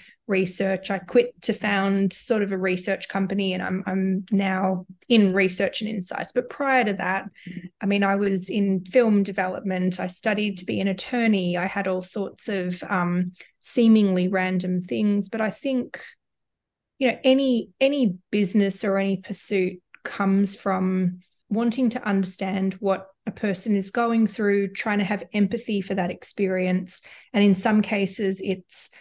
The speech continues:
writing a book to reach people, or in other cases, it's building a product that would help, you know, get a certain job done or, or whatnot. And I think,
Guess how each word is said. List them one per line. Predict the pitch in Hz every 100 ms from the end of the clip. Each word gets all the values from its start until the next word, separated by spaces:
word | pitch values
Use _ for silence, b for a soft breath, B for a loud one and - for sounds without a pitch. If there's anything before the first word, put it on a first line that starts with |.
| B _ -
writing | 196 175 226 247
a | 262 - _ -
book | 359 - - -
to | - 214 196 185 185 214 - B B -
reach | 226 208 - -
people, | 208 190 196
or | 175 185 196
in | 196
other | 196 202
cases, | 202 202 190 190 196 180
it's | 180 - -
building | 196 185 196 196
a |
product | 196 - 294 254 190 185 -
that | 196 185
would | 196
help, | 180 - 190 180 180 - _ -
you | 208
know, | 185
get | 180 202 190
a | 196
certain | - 196 190 190 190
job | 190 190 180 180
done | 190 185 185 180 180 -
or, | 202 190 185
or | 180 208 190
whatnot. | 190 185 202 185
And | 185
I | 196
think, | 185 240 208 208